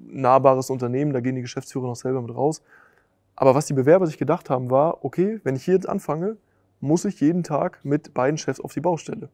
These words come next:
Und da hatten die ehrlich gesagt keine Lust drauf. Gut, ist natürlich, äh, kommt drauf an, was für ein Verhältnis man denn zum Chef hat. Aber in dem Fall hatten diese Leute da keine Lust drauf, weil es vielleicht in der Vergangenheit schlecht lief. Das Spannende war aber, ich habe den Kunden extra nochmal gefragt, diese Bilder sind im Rahmen eines Fotoshootings entstanden, um sich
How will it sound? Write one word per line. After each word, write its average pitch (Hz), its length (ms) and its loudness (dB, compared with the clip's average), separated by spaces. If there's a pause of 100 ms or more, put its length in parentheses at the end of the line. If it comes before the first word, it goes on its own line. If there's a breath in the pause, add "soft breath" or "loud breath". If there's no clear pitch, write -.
(480)
Und 135 140 0
da 131 60 4
hatten 139 160 0
die 135 80 0
ehrlich 127 180 -2
gesagt 123 220 -4
keine 131 180 -2
Lust 165 200 -2
drauf. - 240 -16 (640)
Gut, - 200 -10
ist 156 120 -12
natürlich, 127 380 -6
äh, 120 180 -4
kommt 139 180 -4
drauf 123 100 0
an, 131 120 -2
was 127 100 -4
für 135 60 -6
ein 131 60 -2
Verhältnis 131 380 -4
man 123 120 -4
denn 120 140 -4
zum 117 100 -12
Chef 131 200 -6
hat. 151 140 0 (440 loud breath)
Aber 135 160 6
in 127 60 0
dem 151 140 4
Fall 147 220 2
hatten 139 160 -6
diese 135 200 -2
Leute 123 220 -2
da 123 100 -2
keine 120 220 -6
Lust 135 220 -6
drauf, 131 140 0
weil 127 100 -2
es 123 80 -6
vielleicht 123 240 -4
in - 40 -10
der 120 80 -6
Vergangenheit 117 420 -10
schlecht 120 260 -8
lief. 120 220 -6 (480 soft breath)
Das 120 120 -4
Spannende 170 400 4
war 120 120 2
aber, 117 180 -2
ich 117 80 -8
habe 135 80 -6
den 139 140 -2
Kunden 147 200 -4
extra 139 220 -6
nochmal 127 180 -6
gefragt, 120 420 0 (380 soft breath)
diese 123 160 -4
Bilder 147 240 6
sind 135 160 -2
im 135 80 -4
Rahmen 131 180 0
eines 127 140 -4
Fotoshootings 135 560 -6
entstanden, 120 400 -10
um 131 100 -6
sich 127 260 -8